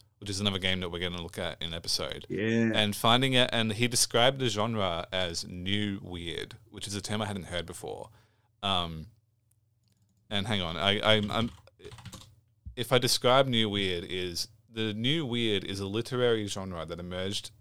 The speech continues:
Speaker 1: in the nineteen nineties through to early two thousands with characteristics of weird fiction and other speculative fiction subgenres. And the way my friend kind of described it to me is, like, something can be, like, really stra-, strange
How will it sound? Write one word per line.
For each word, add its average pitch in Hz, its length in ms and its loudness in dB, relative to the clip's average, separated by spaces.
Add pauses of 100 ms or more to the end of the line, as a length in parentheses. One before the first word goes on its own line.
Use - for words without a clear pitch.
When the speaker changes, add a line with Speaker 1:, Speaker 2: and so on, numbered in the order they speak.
(220)
Speaker 1:
in 117 80 -2
the 123 80 -2
nineteen 113 380 -4
nineties 98 440 -4
through 107 180 -6
to 104 80 -2
early 101 180 0
two 98 120 -12
thousands 90 400 -8
with 95 120 -12
characteristics 113 800 -4
of 87 160 -8
weird 101 360 0
fiction 87 560 -8 (240)
and 98 140 -4
other 104 220 4
speculative 101 680 -2
fiction - 340 -10
subgenres. - 840 -8 (760)
And 123 280 4
the 131 160 2
way 147 460 8
my 127 200 4
friend 120 260 0 (160)
kind 117 140 -2
of 110 40 -6
described 113 380 2
it 110 60 -2
to - 80 -12
me 107 80 -2
is, 98 80 -4
like, 98 140 -2
something 135 420 0
can 120 300 -4
be, 110 180 0
like, 98 160 0
really 107 260 0
stra-, 101 520 0
strange 107 560 -2